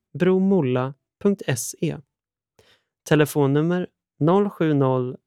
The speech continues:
nio sjutton tolv noll nio. För att se samtliga kurser hos musikskolan, besök adress H T T P S kolon snedstreck snedstreck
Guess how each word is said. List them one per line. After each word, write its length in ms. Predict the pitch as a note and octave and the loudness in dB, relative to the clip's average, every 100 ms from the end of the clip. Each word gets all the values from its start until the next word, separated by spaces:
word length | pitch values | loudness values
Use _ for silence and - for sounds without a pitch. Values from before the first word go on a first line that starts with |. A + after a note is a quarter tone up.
| - | -4
nio 460 | C#3+ A#2 C3+ G3+ - _ _ _ _ _ | -2 0 0 -2 -6 _ _ _ _ _
sjutton 600 | - A#2+ _ F3 G3 G#3 - | -4 -4 _ -2 0 -2 -10
tolv 440 | - D3+ C#3+ C#3 D3 _ _ | -2 0 2 -2 -8 _ _
noll 380 | D3 D#3 A#2+ A#2 - | 0 0 0 -6 -4
nio. 400 | D3 F3 D3 C3+ _ _ _ _ _ _ _ _ _ _ _ _ _ _ _ _ _ | 0 0 -2 -10 _ _ _ _ _ _ _ _ _ _ _ _ _ _ _ _ _
För 140 | - F3 | 0 2
att 160 | E3+ | 2
se 300 | - D#3 D3+ - | 0 0 0 0
samtliga 600 | - G3+ F#3 - G3+ G#3 | -2 -2 -2 -4 -2 -2
kurser 520 | - E3 - C#3 C3 | -2 -4 0 -2 -2
hos 400 | - C3+ C3 - | -4 -6 -6 -2
musikskolan, 1000 | C#3+ C3+ C#3 - - C#3 B2+ B2 A#2+ - _ | -2 0 -4 -4 -8 -4 -2 -4 -6 -10 _
besök 640 | _ C#3+ - F3+ F#3+ - | _ 0 2 0 0 -2
adress 600 | F#3 D3 C3 B2 - - - _ | -2 2 2 0 -4 -8 -10 _
H 240 | _ G3+ G3+ | _ -2 -2
T 240 | - E3 | -2 -4
T 260 | - C#3 B2+ | -2 -2 -2
P 280 | - C#3+ C3+ | -2 -2 0
S 440 | F#3 G3 - - - _ | -2 -2 -6 -10 -16 _
kolon 680 | - D#3 C#3 C3+ C3+ C3+ C#3 _ | -2 0 0 0 -2 -4 -8 _
snedstreck 840 | - - E3 D3 - - D3 - - | -12 -4 0 0 -2 -4 -4 -6 -14
snedstreck 840 | - - E3+ C#3 - - C3+ A#2+ | -10 -6 -2 -2 -4 -4 -4 -4